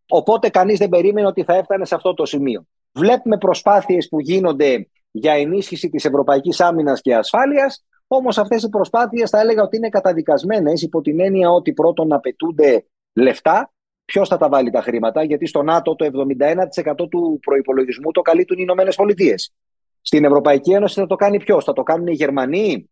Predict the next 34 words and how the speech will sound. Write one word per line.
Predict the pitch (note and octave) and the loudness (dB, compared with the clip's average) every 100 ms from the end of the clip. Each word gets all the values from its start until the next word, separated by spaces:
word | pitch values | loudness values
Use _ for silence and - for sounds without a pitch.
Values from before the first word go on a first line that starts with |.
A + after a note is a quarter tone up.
| _ | _
για | A2 C3+ | -2 0
να | C#3 | 0
υποφεληθούν | C3+ B2+ C#3+ B2+ E3+ E3 | -2 -2 -4 -4 -4 -2
οι | |
Γάλλοι; | A2 D3 G3+ A#3 C#3+ - _ _ - | 0 2 2 2 0 -4 _ _ -2
Θα | C#3+ | -2
πείσουν | - E3 E3+ E3+ | 0 -2 -2 -4
οι | |
Γάλλοι | C3 D#3+ F3 | 0 0 0
τους | D#3 | -4
Γερμανούς, | C3 C#3+ C#3 D#3 G#3+ D#3 - _ _ | -2 -2 0 0 0 -2 -6 _ _
ενώ | C#3+ C#3 F3 | -2 -2 0
θέλουν | E3+ F#3 F#3 | 0 0 0
αυτοί | D3+ F3+ | -2 -2
να | E3+ | -2
έχουν | F3 F#3+ | -2 -4
τα | E3 D3+ | -2 -2
πρωτεία | C#3 C3+ F#3 | -2 -2 -2
στο | D#3+ D#3 | -2 -2
κομμάτι | C#3+ D#3+ F3 C#3+ | -2 -2 -2 -4
της | - | 0
άμυνας; | G3 B3 A#3 D3 - _ - | 0 2 0 0 -4 _ -4
Είναι | D#3 E3+ F3+ | 0 2 0
σημαντικό | D#3+ F#3 F#3 F#3 G3 G3 | -2 -2 -2 -2 -2 -2
το | G3 | -2
ότι | F#3+ | -2
δεν | F#3 G3 | -2 -2
έχουμε | F#3 F#3+ | -2 -4
τη | F#3+ | -4
Βρετανία, | F#3 F#3 F#3 G3+ G#3+ G3 | -2 0 -2 -2 0 0
το | E3+ | 0
Ηνωμένο | F3+ F3 G3 F#3+ | -2 -2 -2 0
Βασίλειο | F3 - G#3 F#3 | 0 0 0 0
μάλλον, | D#3+ F#3+ F#3+ D#3 B2+ | 2 2 2 0 -4